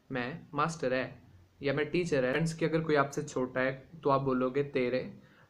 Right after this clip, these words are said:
and अगर आप किसी से रिस्पेक्टफुली बात कर रहे हो, बड़ा है, तो आप बोलोगे त्वाड़े या तुसां दे। But mostly त्वाड़े, जो ठेठ कांगड़ी word है, वो है त्वाड़े।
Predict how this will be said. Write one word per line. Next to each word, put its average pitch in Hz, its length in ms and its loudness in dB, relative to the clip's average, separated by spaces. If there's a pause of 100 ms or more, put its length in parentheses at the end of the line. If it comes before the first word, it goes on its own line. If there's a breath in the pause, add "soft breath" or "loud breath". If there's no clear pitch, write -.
and 127 180 -2
अगर 139 220 -2
आप 139 160 0
किसी 143 200 -4
से 143 140 0
रिस्पेक्टफुली 147 540 -2
बात 131 240 2
कर - 160 0
रहे 127 100 2
हो, 135 60 0
बड़ा 131 240 2
है, 131 80 -2
तो 135 100 -4
आप 127 60 0
बोलोगे 131 320 0
त्वाड़े 123 580 0 (640)
या 143 180 0
तुसां 160 500 -2
दे। 120 220 -4 (360 loud breath)
But 151 120 -4
mostly 160 280 0
त्वाड़े, 139 480 6
जो 143 100 2
ठेठ 151 340 2
कांगड़ी 143 360 0
word 131 180 2
है, 139 60 0
वो 139 120 2
है 160 120 -2
त्वाड़े। 117 480 -2